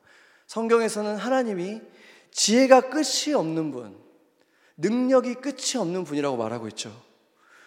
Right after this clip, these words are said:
그리고 그 지혜와 능력으로 이 모든 세상을 지으셨다고 말씀하셨어요. 하나님께서는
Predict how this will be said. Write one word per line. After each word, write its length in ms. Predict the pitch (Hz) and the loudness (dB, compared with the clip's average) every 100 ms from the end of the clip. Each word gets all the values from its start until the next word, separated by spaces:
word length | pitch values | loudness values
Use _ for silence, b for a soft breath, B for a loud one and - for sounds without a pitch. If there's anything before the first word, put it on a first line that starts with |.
| b b | b b
그리고 220 | 202 254 | -2 -2
그 180 | - 262 | 0 -2
지혜와 460 | - 208 226 240 | 2 4 8 8
능력으로 720 | 226 165 196 196 165 147 190 B B B | 6 2 0 -2 0 -2 -4 B B B
이 140 | 254 269 | 0 4
모든 760 | 180 254 294 294 240 269 262 | 6 8 8 8 8 8 8
세상을 1000 | 247 262 254 254 220 165 180 214 - - - | 8 2 2 2 4 4 2 -2 -10 -20 -2
지으셨다고 960 | 208 254 247 220 170 127 127 165 - 131 | 2 4 4 4 2 2 0 -2 -6 -4
말씀하셨어요. 720 | 127 - 127 113 107 - 101 - _ _ _ _ _ _ _ b b b b b | -2 -2 -6 -8 -10 -12 -16 -20 _ _ _ _ _ _ _ b b b b b
하나님께서는 1040 | - 269 285 269 254 220 202 226 196 110 | 6 8 8 6 0 0 -2 -2 -4 -6